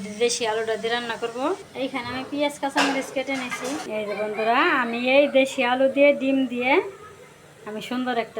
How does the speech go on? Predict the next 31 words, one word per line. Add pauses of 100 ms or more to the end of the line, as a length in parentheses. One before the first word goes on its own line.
রেসিপি
বানাবো। (180)
তাহলে (120)
সবাই
দেখতে
থাকো
আমি
কিভাবে
রেসিপি
করি। (480)
বন্ধুরা, (220)
আমি
যে
আলুটা (400)
এভাবে
আমি (180)
দুই
খণ্ড
করে
কেটে
নিলাম, (140)
আর
ডিমটাও
আমি
এভাবে
কেটে
নিলাম। (160)
এখন (100)
আমি
রান্না
করব।